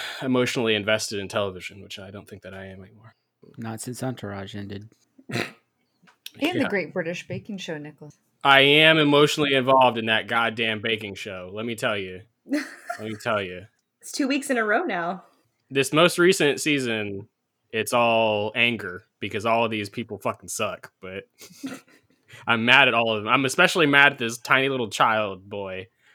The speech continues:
Speaker 1: that they've got who looks like, he looks like a doll turned to life, basically.
Speaker 3: <laughs> Oh, the really, like, kind of pale one with the red lips?
Speaker 1: Yes, his name is Peter.
Speaker 3: Yeah.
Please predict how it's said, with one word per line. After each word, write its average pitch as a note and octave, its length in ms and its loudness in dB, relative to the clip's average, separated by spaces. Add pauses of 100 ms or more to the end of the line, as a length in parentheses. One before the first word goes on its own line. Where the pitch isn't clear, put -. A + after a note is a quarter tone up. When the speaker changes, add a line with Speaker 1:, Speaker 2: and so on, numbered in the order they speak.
(140)
Speaker 1:
that G#2+ 120 -10
they've G#2 220 0
got G#2 300 0 (200)
who A#2 120 -10
looks A#2 220 -6
like, A2 380 -2 (460)
he A#2+ 160 -8
looks C3+ 180 -4
like B2 160 2
a A2 80 -2
doll A#2 800 0 (580)
turned A#2+ 380 -6
to A#2 100 -8
life, G2 600 -10 (380)
basically. F#2+ 600 -8
Speaker 3:
<laughs> A2 40 -8 (600)
Oh, A#3 140 4
the G#3+ 140 0
really, A3+ 340 0
like, F#3+ 180 -6
kind G#3+ 140 -6
of F#3 80 -10
pale G3+ 220 -4
one G3+ 140 -6
with F#3+ 100 -10
the F3 80 -6
red F3 260 -2
lips? F3+ 300 -6 (480)
Speaker 1:
Yes, G2+ 200 -8
his A2 140 -10
name C#3 160 0
is C3 80 -6
Peter. A#2+ 460 -4 (340)
Speaker 3:
Yeah. E3 120 -14